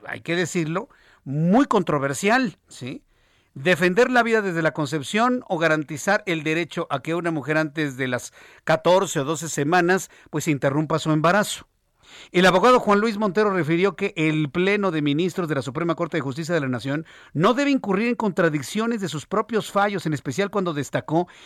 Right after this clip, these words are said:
están obligados ética y constitucionalmente a respetar el Estado de Derecho y ser garantes de la constitucionalidad del desempeño de los poderes de la Unión.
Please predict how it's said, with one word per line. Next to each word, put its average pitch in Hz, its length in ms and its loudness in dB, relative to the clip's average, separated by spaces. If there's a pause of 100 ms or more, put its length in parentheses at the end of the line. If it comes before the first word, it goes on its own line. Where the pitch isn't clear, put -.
(180)
están 196 400 0
obligados 170 640 0
ética 180 320 -2
y 160 60 -2
constitucionalmente 156 920 -2
a 165 40 0
respetar 139 460 -2
el 170 100 -4
Estado 175 320 -2
de 147 100 -2
Derecho 156 340 -4
y 139 60 -4
ser 185 220 -4
garantes 185 880 2 (320)
de 156 160 2
la 156 140 2
constitucionalidad 143 1120 -2
del 165 160 -4
desempeño 151 580 -2
de 147 80 -4
los 135 140 -6
poderes 135 420 -4
de 147 80 0
la 156 140 4
Unión. 165 440 0